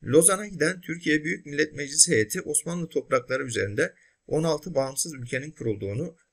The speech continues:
alınan paraların bir kısmının yeni kurulan ülkelere harcandığını, bu yüzden borçların buna göre ödenmesini istemişti. Ancak bu istek kabul edilmedi. Osmanlı Devleti'nden kalan borçların ödeme şekli ilgili devletler arasında alınacak kararlara bırakıldı.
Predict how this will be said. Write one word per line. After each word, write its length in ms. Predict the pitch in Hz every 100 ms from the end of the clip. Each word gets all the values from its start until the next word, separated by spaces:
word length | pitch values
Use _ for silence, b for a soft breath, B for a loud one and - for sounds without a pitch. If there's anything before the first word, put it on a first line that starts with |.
| _
alınan 400 | - 139 156 175
paraların 500 | 165 127 113 117 156
bir 160 | 165 170
kısmının 440 | - - 120 160
yeni 240 | 151 143 165
kurulan 320 | 139 123 -
ülkelere 480 | - 123 131 120 147
harcandığını, 720 | 123 107 113 98 98 135 180 b b _ -
bu 100 | 165
yüzden 400 | 160 131 165 143
borçların 540 | 143 - 131 165 165
buna 180 | 131 160
göre 180 | 127 104
ödenmesini 600 | 123 131 131 120 - 151
istemişti. 560 | - 123 104 - 95 - _ _ _
Ancak 400 | 147 165 165 170
bu 160 | 165 156
istek 300 | - 160 -
kabul 240 | 131 139
edilmedi. 540 | 117 135 110 98 117 - -
Osmanlı 440 | 120 165 175 170
Devleti'nden 540 | 131 135 135 147 160
kalan 360 | 160 110 101 110
borçların 460 | 127 - 131 165 -
ödeme 300 | 127 131 151
şekli 540 | - 110 - 156 180 b b b b -
ilgili 420 | 123 135 151 175
devletler 480 | 131 127 143 - 156
arasında 460 | 113 120 135 139 -
alınacak 520 | 131 127 123 156 -
kararlara 500 | - 123 123 131 131
bırakıldı. 500 | 107 - 107 101